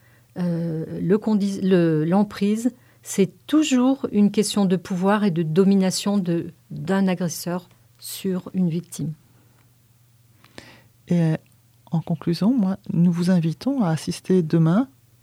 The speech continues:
Speaker 2: vendredi, à la projection du film Festen à vingt heures au cinéma Le Pestel à Die. Festen, c'est de Thomas Winterberg, mais ça reste encore très contemporain et c'est un,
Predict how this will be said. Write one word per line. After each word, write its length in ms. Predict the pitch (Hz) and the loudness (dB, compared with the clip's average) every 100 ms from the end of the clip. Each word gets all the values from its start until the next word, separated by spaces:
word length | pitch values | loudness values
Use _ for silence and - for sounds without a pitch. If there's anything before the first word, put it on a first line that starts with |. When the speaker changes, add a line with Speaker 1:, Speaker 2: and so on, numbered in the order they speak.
| _ | _
Speaker 2:
vendredi, 580 | 151 160 151 151 175 262 - - _ _ _ _ - | -2 0 0 0 0 0 -4 -20 _ _ _ _ -4
à 140 | 160 | 0
la 80 | 160 | 0
projection 540 | - 175 175 - 180 | 2 2 2 0 2
du 120 | 170 160 | 2 2
film 320 | 185 170 147 | 4 4 4
Festen 640 | - 196 - - 190 170 - | 2 0 2 4 6 4 4
à 80 | 160 | 2
vingt 220 | 175 165 | 2 2
heures 160 | 196 - _ - | -4 -6 _ -2
au 60 | |
cinéma 360 | 180 190 175 170 | 0 4 6 6
Le 40 | |
Pestel 380 | 160 170 - 175 | 6 2 2 4
à 80 | 151 | 4
Die. 220 | 147 262 - _ - - - _ | 4 2 -2 _ -20 -20 -20 _
Festen, 560 | - 170 - 185 180 | -2 -2 2 4 4
c'est 180 | - 170 | 4 0
de 140 | 147 147 | 2 0
Thomas 360 | - 160 156 160 | 0 0 2 2
Winterberg, 800 | 160 151 151 156 214 240 180 156 - | 4 4 2 2 0 0 -2 -4 -2
mais 180 | 147 147 | 0 2
ça 280 | - - 139 | -2 -4 -2
reste 260 | 156 - | -2 -2
encore 420 | 156 - 156 147 - _ _ - - - _ _ _ _ 156 _ - _ _ _ - - - | -4 -2 -4 -4 -12 _ _ -20 -20 -20 _ _ _ _ -20 _ -20 _ _ _ -20 -20 -4
très 160 | - 202 | 0 2
contemporain 800 | 185 156 147 156 170 180 165 - - _ | 2 2 0 2 2 2 0 -2 -8 _
et 100 | 151 | 0
c'est 160 | - 165 | 2 2
un, 380 | 143 143 135 | 2 2 0